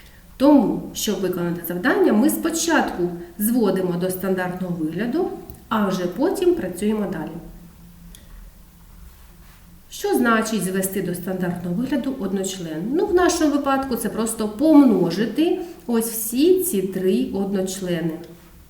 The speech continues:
Я пропоную розписати, що ми робимо. Але коли ми будемо розписувати, ми будемо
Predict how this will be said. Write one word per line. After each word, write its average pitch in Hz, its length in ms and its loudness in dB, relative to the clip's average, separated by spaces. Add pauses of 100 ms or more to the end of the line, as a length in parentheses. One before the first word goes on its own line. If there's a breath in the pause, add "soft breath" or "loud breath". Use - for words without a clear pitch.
(1500 loud breath)
Я 349 160 8
пропоную 220 760 2
розписати, 175 840 -4 (1200 loud breath)
що 359 480 0
ми 254 280 2
робимо. 165 460 -2 (1040 loud breath)
Але 226 160 2
коли 226 200 0
ми 214 60 4
будемо 208 340 0
розписувати, 220 640 -2
ми 240 100 2
будемо 190 460 0